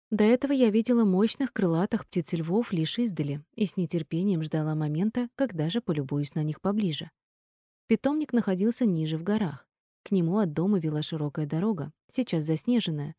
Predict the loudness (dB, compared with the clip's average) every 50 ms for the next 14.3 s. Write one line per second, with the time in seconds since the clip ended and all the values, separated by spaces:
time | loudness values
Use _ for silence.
0 | _ _ _ _ _ _ -2 0 0 0 0 0 0 0 0 0 0 0 0 0
1 | 0 -2 -2 -2 -2 0 0 -2 -2 -2 -4 -4 -4 -4 -4 -4 -4 -4 -4 -2
2 | -2 0 0 0 -2 -6 -12 -20 _ _ _ _ _ _ _ _ _ _ _ _
3 | _ _ _ _ -2 0 0 2 2 2 4 4 2 0 0 -2 -2 0 0 0
4 | 0 0 0 -2 -4 -4 -2 -2 -2 -2 -2 0 0 2 2 2 0 0 -2 _
5 | _ _ _ _ -2 0 2 2 2 2 2 0 0 -2 -2 -2 -2 -4 -4 -4
6 | -2 -2 -2 -2 -4 -6 -10 _ -6 -2 -2 0 0 -2 -2 -2 -4 -4 -4 -4
7 | -4 -4 -4 -4 -4 -4 -4 -2 -2 -2 -2 -2 0 0 0 -2 -4 -4 -6 -4
8 | -2 -2 0 -2 -2 -2 -2 -2 -2 -2 -4 -6 -4 -2 -2 -2 -2 -2 -4 -6
9 | -6 -2 0 0 0 0 -2 -6 -12 -12 -14 _ _ _ _ _ _ _ -2 0
10 | 0 2 2 0 -2 -2 -2 0 0 0 0 0 0 -2 -2 -2 -2 -2 -2 -4
11 | -4 -4 -4 -6 -6 -6 -4 -2 -2 -2 -2 -2 -4 -4 -8 _ _ _ _ _
12 | _ _ _ _ _ _ _ _ _ _ _ _ _ _ -2 0 0 2 2 2
13 | 0 2 2 0 0 0 0 0 0 -2 0 0 0 0 0 -2 -2 -4 -2 -2
14 | -2 0 0 0 0 0